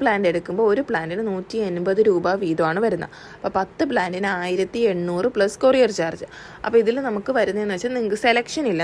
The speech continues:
നമ്മൾ സെലക്ട് ചെയ്ത് പത്ത് ഡിഫറന്റ് ആയിട്ടുള്ള വെറൈറ്റി നിങ്ങൾക്ക്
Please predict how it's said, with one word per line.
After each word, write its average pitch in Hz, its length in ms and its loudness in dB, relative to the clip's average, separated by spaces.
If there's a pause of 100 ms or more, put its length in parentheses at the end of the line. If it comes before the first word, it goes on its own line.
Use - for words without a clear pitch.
നമ്മൾ 208 240 0 (140)
സെലക്ട് 196 300 0
ചെയ്ത് 208 220 2
പത്ത് 214 360 -4
ഡിഫറന്റ് 226 400 -4
ആയിട്ടുള്ള 214 320 -2
വെറൈറ്റി 170 420 -2 (1040)
നിങ്ങൾക്ക് 214 220 2